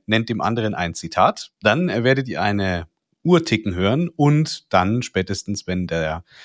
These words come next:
Alarm losgeht, möchte ich oder möchte Pascal dann entsprechend hören, was ist denn das für ein Zitat, aus welchem Film? Und noch cooler wird's natürlich, wenn wir dann vielleicht auch noch den Schauspieler und,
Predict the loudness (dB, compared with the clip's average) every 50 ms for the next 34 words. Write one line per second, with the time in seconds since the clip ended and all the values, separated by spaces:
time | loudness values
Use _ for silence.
0 | -20 -20 _ _ -2 0 4 4 4 4 4 4 6 6 6 6 4 2 2 2
1 | 4 4 4 2 -2 -8 -8 -10 _ -4 0 0 0 -2 -4 -6 -6 -2 -2 -2
2 | -2 -2 -4 -6 -6 -4 -2 -2 -4 -4 -6 -8 -10 -8 -6 -6 -6 -6 -4 0
3 | 2 2 2 2 -2 _ -16 -20 -20 -18 _ -2 -2 0 0 -2 -4 -6 -6 -6
4 | -6 -6 -4 -6 -8 -4 0 2 2 4 4 2 0 2 0 0 0 -2 -6 -8
5 | -6 -6 -6 -6 0 0 2 4 4 2 2 0 -2 -4 -4 -4 -2 -2 -6 -8
6 | -8 -12 -6 0 2 4 4 4 2 -2 -8 -8 -4 -4 -4 -4 -4 -8 -16 -14
7 | -10 -10 -8 -4 -2 0 2 2 2 0 0 -4 _ -18 -18 -18 -18 -10 _ 4
8 | 4 4 4 2 -4 -8 _ _ _ _ 0 2 2 2 0 -2 0 2 2 4
9 | 2 2 0 0 -2 -4 -4 -2 -2 -2 -2 -2 -4 -2 0 0 0 2 2 2
10 | 2 2 0 -2 -2 -2 -2 0 -2 -6 -8 -8 -8 -10 -8 -10 -6 -2 2 4
11 | 4 2 2 -2 -2 0 0 2 4 4 4 6 4 2 0 -2 -6 -6 -6 -6